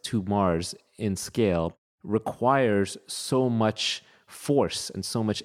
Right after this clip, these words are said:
energy and so much power that, ironically, it makes it way easier to destroy Earth and Mars as a consequence. So there's no free lunch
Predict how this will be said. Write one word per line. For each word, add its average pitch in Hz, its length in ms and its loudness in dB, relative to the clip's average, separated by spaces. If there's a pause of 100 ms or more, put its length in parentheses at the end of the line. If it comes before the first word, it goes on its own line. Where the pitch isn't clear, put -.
energy 110 520 0
and 92 100 -2
so - 140 -2
much 98 220 -4
power 101 420 2
that, 92 160 -2
ironically, 107 500 2
it 87 80 0
makes 104 280 -2
it 113 180 -6
way 120 280 2
easier 113 300 2
to 98 100 2
destroy 101 540 0
Earth 113 280 2
and 123 240 0
Mars 104 260 2
as 95 120 -2
a 104 60 -2
consequence. - 680 -4 (300)
So - 120 0
there's 147 200 4
no 156 200 4
free 131 320 2
lunch 120 320 0